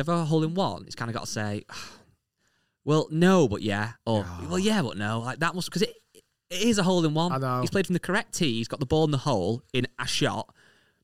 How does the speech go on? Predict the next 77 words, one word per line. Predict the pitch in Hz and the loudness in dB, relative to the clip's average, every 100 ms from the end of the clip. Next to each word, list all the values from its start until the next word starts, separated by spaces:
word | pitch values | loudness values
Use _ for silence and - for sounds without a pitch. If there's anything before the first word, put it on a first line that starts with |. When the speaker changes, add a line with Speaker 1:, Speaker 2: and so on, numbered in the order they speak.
| _ | _
Speaker 1:
But | 147 | -4
obviously, | 156 147 - 123 113 - _ - | -2 -2 -2 0 0 -4 _ -16
Speaker 2:
It's | - | -10
his | 98 | -8
Speaker 1:
it's, | 101 | -8
Speaker 2:
third. | 95 90 92 - - _ _ _ _ | -6 -6 -8 -12 -20 _ _ _ _
Speaker 1:
that | 151 | -2
must | 180 170 | 0 2
be | |
the | 143 | 4
worst | 123 120 110 | 4 4 2
thing | 110 98 | -4 -4
ever, | 104 113 | -4 -4
that. | - - - - _ | -6 -12 -18 -20 _
Speaker 2:
It's, | - | -12
g-, | - | -6
it's | 135 - | -4 0
up | 170 | 0
there, | 143 117 | 0 -2
isn't | 131 | -2
it? | 131 - - - | -2 -6 -18 -6
Speaker 1:
I | 135 | -2
told | - 185 | 2 2
you, | |
I | 147 | 2
think, | 170 | 2
I | 151 | 0
don't | 151 | -2
know | |
if | - | -2
I | |
said | - 131 | -2 0
this | 127 | 0
on | 123 | 0
the | 120 | 0
podcast | 123 120 131 | -2 -2 -4
before, | - 110 | -6 -2
I | 123 | -2
had | 139 143 | -2 -4
a | |
fake | - - 110 107 | -8 -4 -4 -4
albatross | 107 113 120 123 120 - | -6 -6 -6 -4 -6 -6
one | 113 | -10
time. | 107 101 98 | -10 -10 -8
I | |
think | 101 127 | -6 -4
you | 123 | -2
know | 107 | 0
Speaker 2:
You | |
Speaker 1:
about | 107 | 0
Speaker 2:
told | 113 113 | 0 -2
Speaker 1:
this, | |
Speaker 2:
me, | 135 | -2
Speaker 1:
but | 113 | -2
Speaker 2:
yeah, | 127 127 | -2 -6
I | - | -10
remember. | 107 113 123 | -10 -4 0
Speaker 1:
it | |
was, | 127 123 | 2 2
um, | 120 120 120 | 2 2 -2
at | 113 | 0
my | 139 | 4
old | 147 151 | 4 2
club. | - 143 | 0 -2
It | 101 | -2
was | |
a | 113 | -4
par | - 139 131 | -4 -4 -4
five, | - 127 104 101 | -2 -2 -2 -2
and | 104 | -4
I | |
hit | 110 | -6
this | 123 | -8
quite | - 147 | -4 -4
a | 127 | 0
nice | 131 127 | -2 0
drive, | - 123 107 95 | 0 0 0 -2